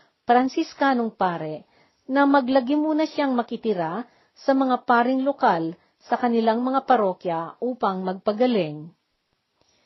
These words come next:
Sa bayan ng Messina siya napahinto, at kahit hindi siya noon kilala ng mga pari doon, malugod silang tumanggap sa kanya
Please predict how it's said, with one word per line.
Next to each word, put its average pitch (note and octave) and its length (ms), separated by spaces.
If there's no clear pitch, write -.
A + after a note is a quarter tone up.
Sa C#4+ 100
bayan D4+ 600
ng C#4+ 120
Messina B3+ 400
siya C4 180
napahinto, B3 960
at B3 240
kahit D#4+ 320
hindi D4 320
siya C#4+ 160
noon C#4 400
kilala C4 560
ng G#3 140
mga G#3 260
pari F3+ 320
doon, G3 640
malugod C4 560
silang C#4 320
tumanggap B3 480
sa - 160
kanya F3 560